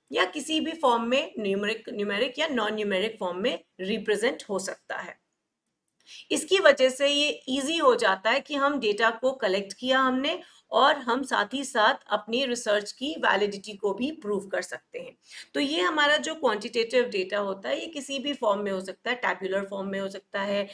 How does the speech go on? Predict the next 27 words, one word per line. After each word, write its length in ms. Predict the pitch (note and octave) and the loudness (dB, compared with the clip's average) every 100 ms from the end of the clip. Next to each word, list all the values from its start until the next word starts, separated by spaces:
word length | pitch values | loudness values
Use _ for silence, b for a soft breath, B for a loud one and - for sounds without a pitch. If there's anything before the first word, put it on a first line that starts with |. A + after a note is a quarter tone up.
| B B - | B B 4
चार्ट्स 320 | A3+ C4+ - | 6 6 2
के 140 | C#4 | -4
फॉर्म 300 | - G#3 G3 | 0 0 0
में 60 | G3 | -2
हो 60 | |
सकता 300 | G3 A3 - | -6 -6 0
है 80 | D#4+ | 4
या 80 | D#4+ | 4
ग्राफ 380 | D4+ F#3+ D#3+ - | 4 0 0 -6
के, 160 | - - | -16 -12
किसी 240 | B3 - D4+ | -10 -6 -6
भी 100 | D#4 | -2
तरह 220 | B3 A3 | 0 0
के, 180 | G#3+ D#4 | -2 -6
इस 240 | D4 - | -6 -6
तरह 140 | G#3+ G#3 | -4 -4
के 160 | - - b b B3+ | -2 -4 b b -2
नॉन 320 | C4+ E4+ F#4+ | 4 4 4
न्यूमेरिक 420 | E4+ C4 A#3 A#3 | 2 2 2 0
फॉर्म 180 | G#3+ G3 | -2 0
में 180 | G3+ G3 | -2 -2
भी 80 | A3+ | 0
हम 100 | G#3+ | -2
उसे 320 | G3+ D4 E4 | -2 -2 -2
रिप्रेजेंट 600 | G3+ G3 G3 F#3+ F#3+ F#3 | -2 -6 -6 -4 -2 -2
करके 460 | F#3 - C#4 E4+ B B B | -4 -4 -4 -4 B B B
अपनी 460 | A#3+ A#3+ C4 - | 0 0 -6 -6